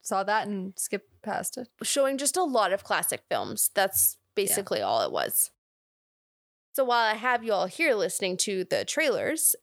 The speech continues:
Speaker 2: you could then watch the three extras. So the first one was Conviction. It had Hilary Swank. Swank, can't pronounce her last name, but she was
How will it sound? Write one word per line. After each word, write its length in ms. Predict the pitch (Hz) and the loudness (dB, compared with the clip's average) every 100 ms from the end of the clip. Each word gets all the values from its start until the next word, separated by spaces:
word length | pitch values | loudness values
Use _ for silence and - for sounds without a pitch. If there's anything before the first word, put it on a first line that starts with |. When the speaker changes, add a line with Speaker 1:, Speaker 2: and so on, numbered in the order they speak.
| _ - | _ -16
Speaker 2:
you 360 | - 226 233 | -6 -2 -2
could 240 | 226 254 226 | -2 -2 0
then 220 | 196 196 | -2 0
watch 280 | 175 180 - | -2 0 0
the 100 | 208 | -2
three 240 | - 214 - | -4 -6 0
extras. 600 | 415 - - - - 294 - - - | 2 2 -2 -2 0 0 -2 -20 -6
So 240 | - 220 | 0 2
the 140 | 208 202 | 2 2
first 220 | 349 - | -2 0
one 260 | 349 277 | -2 0
was 200 | 226 196 | 0 0
Conviction. 800 | - 214 208 147 - - 214 285 302 - - | -2 -2 -4 -2 -2 0 0 -2 -6 -8 -2
It 160 | 196 | 0
had 200 | 185 190 | 0 -4
Hilary 360 | 175 240 277 262 | -2 0 0 0
Swank. 500 | - - 185 254 - - _ _ | -2 -2 -2 -2 -6 -12 _ _
Swank, 680 | - - - 233 262 - - _ - | -4 -4 -2 -4 -6 -12 -20 _ -8
can't 220 | 190 - | -8 -8
pronounce 300 | 185 175 - | -8 -8 -4
her 100 | 180 | -4
last 320 | 170 165 - | -4 -4 -4
name, 340 | 233 277 277 - - - - _ | -4 -2 -6 -10 -18 -20 -20 _
but 340 | 226 202 - - _ _ - | 0 0 -2 -12 _ _ -2
she 840 | - 254 247 240 240 240 240 240 _ _ _ _ _ _ | 0 2 2 2 0 2 0 0 _ _ _ _ _ _
was 840 | 208 220 214 214 214 208 - - | -2 2 2 2 0 0 0 0